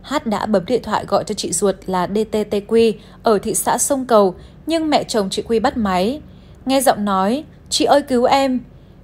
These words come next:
Nghe thấy Hát cầu cứu người thân, Phê giật lấy điện thoại và ném xuống sông. Lúc này Hát bỏ chạy thì bị Phê đuổi theo, dùng tay chụp tóc,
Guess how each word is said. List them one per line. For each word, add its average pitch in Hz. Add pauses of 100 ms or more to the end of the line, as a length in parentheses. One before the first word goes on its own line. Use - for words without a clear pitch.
(120)
Nghe 220
thấy 220
Hát 269
cầu 220
cứu 196
người 226
thân, 220 (300)
Phê 277
giật 233
lấy 196
điện 226
thoại 208
và 180
ném 175
xuống 196
sông. 226 (540)
Lúc 370
này 226
Hát 254
bỏ 226
chạy 202 (140)
thì 214
bị 196
Phê 220
đuổi 196
theo, 208 (280)
dùng 214
tay 226
chụp -
tóc, 294